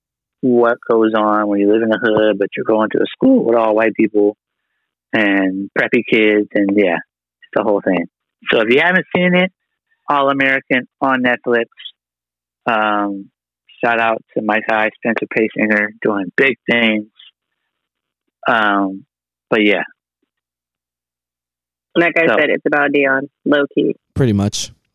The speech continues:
Speaker 1: Low key. Low key about me.
Speaker 2: Low key, low, low, low key, it's about
Speaker 1: Uh,
Speaker 2: Dion.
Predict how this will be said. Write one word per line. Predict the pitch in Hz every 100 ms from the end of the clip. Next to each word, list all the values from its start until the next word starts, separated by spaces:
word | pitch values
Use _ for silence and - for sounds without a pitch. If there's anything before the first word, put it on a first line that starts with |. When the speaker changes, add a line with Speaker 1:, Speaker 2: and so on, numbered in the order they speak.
| _ _ _ _ _ _ _ 254
Speaker 1:
Low | 254 135 107 -
key. | - - _ _ _ -
Low | 127 113 -
key | 104
about | - - -
me. | 165
Speaker 2:
Low | 160
key, | - -
low, | 170 165
low, | - 170 -
low | 165 160
key, | - 143
it's | -
about | 139 139 139
Speaker 1:
Uh, |
Speaker 2:
Dion. | 139 139 151